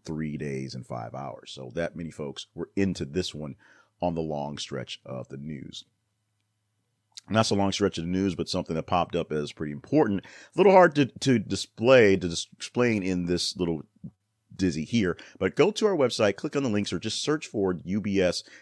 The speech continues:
and Credit Suisse. U B S is offering to buy Credit Suisse for one billion dollars in a race to save the bank. We had, I think, three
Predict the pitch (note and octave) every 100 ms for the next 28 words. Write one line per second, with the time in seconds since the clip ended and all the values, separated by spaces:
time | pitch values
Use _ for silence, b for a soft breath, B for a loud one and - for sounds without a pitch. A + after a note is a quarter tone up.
0 | B F2 - D#2 - G2+ F#2 - G#2 C3
1 | C3+ B2+ - F#2+ - G2+ G2+ F#2+ E2+ F#2
2 | F2+ F2 F#2+ E2+ - F2+ - E2 F#2+ F#2
3 | G#2 F#2 E2+ D#2+ D2+ - B B F2+ D#2
4 | D#2+ - - D#2+ D#2 G2+ F2 - D3+ G#3
5 | - - - A#2 - - F2+ F2 A2 B2